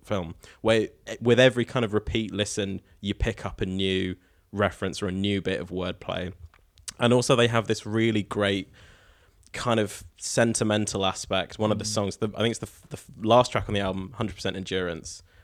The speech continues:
Speaker 1: which is just about the world ending, basically.
Speaker 2: Mm.
Speaker 1: Very on trend with, you know,
Speaker 2: <laughs>
Speaker 1: with, uh, you know, gestures vaguely.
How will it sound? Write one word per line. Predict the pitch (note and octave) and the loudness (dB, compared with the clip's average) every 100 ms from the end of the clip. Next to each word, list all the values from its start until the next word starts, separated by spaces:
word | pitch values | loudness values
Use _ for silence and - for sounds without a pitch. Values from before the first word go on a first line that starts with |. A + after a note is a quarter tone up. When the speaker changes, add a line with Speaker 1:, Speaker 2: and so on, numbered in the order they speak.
| - | -10
Speaker 1:
which | F#2+ - | -8 -6
is | G2 | -8
just | G2 - | -8 -8
about | F2+ G2 E2+ E2+ - - - | -6 -4 -4 -4 -8 -16 -4
the | F#2+ | -2
world | F2+ F#2 F2 D#2+ | 0 -2 -4 -6
ending, | E2 E2 D#2 D#2 - | -6 -8 -10 -10 -10
basically. | D2 - - D2+ | -10 -10 -12 -10
Speaker 2:
Mm. | A2 | 4
Speaker 1:
Very | C3+ D#3 A2+ | 8 8 6
on | F#2 | 2
trend | F2+ E2 E2 E2+ - | -2 -6 -6 -8 -10
with, | - F#2 G#2 B2+ | -6 -2 -2 -2
you | F#2+ | 0
know, | - - - - - | -2 -2 -10 -16 -20
Speaker 2:
<laughs> | - - - - | -20 -20 -18 4
Speaker 1:
with, | A#2+ B2 - | 6 6 2
uh, | D#2 - - - | -8 -12 -20 -10
you | - | -6
know, | F2+ | -4
gestures | F2+ G2 - - F2 | 0 0 0 -2 -6
vaguely. | - F2 F2 F2 E2+ | -2 -4 -2 -6 -6